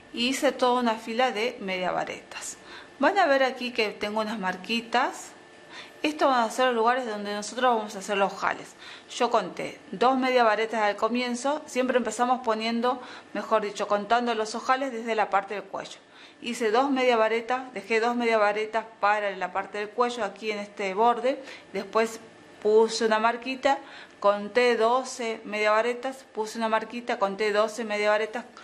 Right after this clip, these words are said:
puse una marquita y conté doce media, media varetas y puse otra marquita. Ustedes si quieren pueden hacer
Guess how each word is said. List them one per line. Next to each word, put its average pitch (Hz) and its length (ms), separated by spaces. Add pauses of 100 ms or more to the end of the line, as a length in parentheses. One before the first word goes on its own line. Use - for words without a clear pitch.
(300)
puse 226 220
una 240 120
marquita 247 460
y 262 60
conté 214 340
doce 220 260
media, 208 320
media 214 280
varetas 226 400 (140)
y 214 120
puse 190 280
otra 185 140
marquita. - 480 (640)
Ustedes 330 540
si 269 100
quieren 277 320
pueden 226 220
hacer 190 320